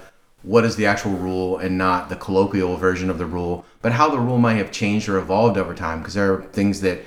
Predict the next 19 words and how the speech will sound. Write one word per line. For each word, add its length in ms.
people 360
want 220
to 80
create, 380
even 500
issues 400
with 180
this 200
year 160
with 320
jewelry 560
now 200
being 200
allowed 340
in 120
N 120
F 160
H 160
S. 280